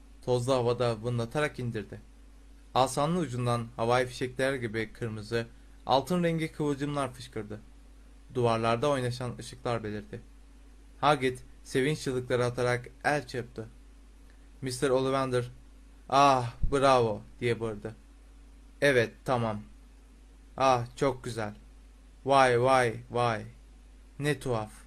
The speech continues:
ne tuhaf. Ne kadar tuhaf." Harry'nin asasını kutusuna koydu yine.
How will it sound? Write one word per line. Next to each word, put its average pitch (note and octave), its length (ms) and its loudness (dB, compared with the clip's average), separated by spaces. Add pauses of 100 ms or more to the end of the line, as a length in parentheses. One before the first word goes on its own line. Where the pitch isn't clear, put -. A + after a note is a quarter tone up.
(540)
ne C#3 260 -2
tuhaf. A#2 380 -10 (1080)
Ne C3 160 -4
kadar A#2 420 -4
tuhaf." A#2 300 -12 (1800)
Harry'nin F3 320 4
asasını C#3 600 2
kutusuna B2+ 400 -8
koydu A2+ 400 -4 (120)
yine. A2+ 280 -10